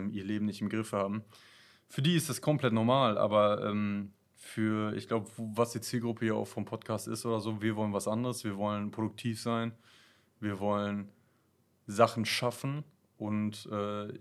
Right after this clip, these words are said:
da hab ich mich auf jeden Fall jetzt wieder gut hingezogen und da bin ich auch glücklich, wo ich bin. Und ja, wie gesagt, äh, ich werde in den nächsten Folgen sehr stark aufs Thema Minimalismus und Minimalisieren eingehen,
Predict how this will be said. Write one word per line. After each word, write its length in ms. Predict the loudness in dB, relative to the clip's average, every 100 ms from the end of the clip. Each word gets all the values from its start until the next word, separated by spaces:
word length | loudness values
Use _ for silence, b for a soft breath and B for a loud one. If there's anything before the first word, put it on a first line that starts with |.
| -16 -20 -20 -20 -20 -16 -12 2
da 120 | 6
hab 120 | 8 6
ich 100 | 2
mich 140 | 0
auf 140 | 0
jeden 140 | 0 0
Fall 160 | 2
jetzt 160 | 0 0
wieder 140 | -2
gut 180 | 0 -2
hingezogen 680 | 0 0 0 -2 -2 -2 -2
und 120 | -2
da 40 | -2
bin 140 | -2
ich 80 | -2
auch 120 | -2
glücklich, 340 | -4 -2 -4 -2
wo 120 | -6
ich 140 | -4
bin. 220 | -4 -4 -6 _ _ _ _ _ _ _ -2
Und 140 | 4
ja, 200 | 6 6 B B B B 0
wie 80 | 2
gesagt, 460 | 4 4 2 0
äh, 240 | 4 4 2
ich 180 | -2 -2
werde 420 | 2 2 2 0 -2
in 140 | 0
den 140 | 2
nächsten 400 | 2 0 0 -4
Folgen 600 | -4 -2 0 0 -4 -6 -6
sehr 300 | -4 0 0
stark 380 | 2 2 2 0
aufs 280 | -4 -4
Thema 240 | -4 -4 0
Minimalismus 880 | 0 0 0 -2 -4 -4 -4 -4 -8
und 220 | -10 -6
Minimalisieren 800 | -2 0 2 0 0 0 0 0
eingehen, 520 | -2 -4 -4 -4 -6